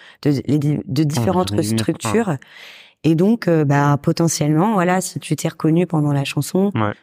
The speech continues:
Speaker 1: potentiellement, euh, peut-être qu'il y a des clés, euh, peut-être que si tu n'y arrives pas à t'en sortir seul, voilà, tu peux aller vers, euh, ces structures-là.
Speaker 2: Justement, bah,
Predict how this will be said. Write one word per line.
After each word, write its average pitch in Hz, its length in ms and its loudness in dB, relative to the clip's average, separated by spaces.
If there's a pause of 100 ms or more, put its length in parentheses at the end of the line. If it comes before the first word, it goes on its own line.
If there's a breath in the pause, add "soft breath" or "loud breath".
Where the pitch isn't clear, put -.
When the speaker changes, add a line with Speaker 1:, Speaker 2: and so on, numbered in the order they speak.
(140)
Speaker 1:
potentiellement, 160 840 0
euh, 147 320 0 (460)
peut-être 156 360 -2
qu'il - 140 -4
y 147 60 2
a - 20 0
des 139 140 0
clés, 202 480 0
euh, 151 180 2
peut-être - 300 -2
que 151 100 -2
si 143 160 -6
tu 151 300 -2 (260 soft breath)
n'y 143 80 0
arrives 143 220 -2
pas 165 240 0
à 143 60 0
t'en 143 120 -2
sortir - 380 -6
seul, 165 200 -2
voilà, 131 240 0
tu - 140 -12
peux 147 220 0
aller 143 180 2
vers, 147 220 -2
euh, 131 140 0
ces 143 220 -2
structures-là. - 580 -8 (360 loud breath)
Speaker 2:
Justement, 123 480 -2
bah, 104 140 -2